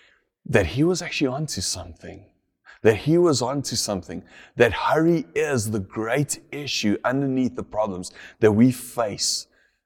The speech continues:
today. Yeah, now, if you'd asked me earlier, I probably would have, would, would not have thought that it was the issue of hurry or busyness or us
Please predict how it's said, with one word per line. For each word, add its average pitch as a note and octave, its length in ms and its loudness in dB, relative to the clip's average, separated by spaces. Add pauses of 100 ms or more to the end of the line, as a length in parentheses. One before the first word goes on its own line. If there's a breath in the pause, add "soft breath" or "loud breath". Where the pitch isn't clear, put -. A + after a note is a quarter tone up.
(120)
today. F#2+ 480 -4 (1120)
Yeah, A#2 220 4
now, B2 160 4
if B2+ 180 2
you'd C3+ 220 6
asked C#3 300 2
me A#2 180 2
earlier, D3 340 2
I A2 140 -2
probably B2+ 380 0
would A2+ 140 0
have, G#2+ 140 0 (320 loud breath)
would, A#2 320 4
would A2+ 240 -4
not B2+ 300 0
have A#2 220 -10
thought C#3+ 460 0
that A2 120 4
it G2+ 240 -2
was G2+ 240 -4 (340 loud breath)
the G#2 260 2
issue A#2 300 0
of G2+ 120 2
hurry G#2 420 0
or F#2 160 -6
busyness G#2 800 0
or G#2 180 -2
us A2 200 -6